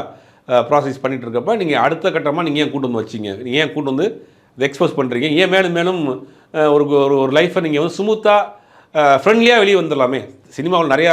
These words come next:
தம்பதிகள் வந்து அப்படி ஃப்ரெண்ட்லியா பிரிஞ்சிருக்காங்க. பிரகாஷ் ராஜ், லலிதா குமாரி,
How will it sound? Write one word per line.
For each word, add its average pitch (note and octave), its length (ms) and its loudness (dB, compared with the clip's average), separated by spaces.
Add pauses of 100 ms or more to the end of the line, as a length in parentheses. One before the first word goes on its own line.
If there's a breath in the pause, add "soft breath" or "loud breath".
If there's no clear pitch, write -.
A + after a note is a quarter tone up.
தம்பதிகள் D3+ 460 -4
வந்து F3+ 240 0
அப்படி D3 200 -4 (160)
ஃப்ரெண்ட்லியா E3 340 -2
பிரிஞ்சிருக்காங்க. A#2 460 -6 (560 soft breath)
பிரகாஷ் C3+ 320 2
ராஜ், B2 280 0
லலிதா A#2 340 -2
குமாரி, G#2 380 -6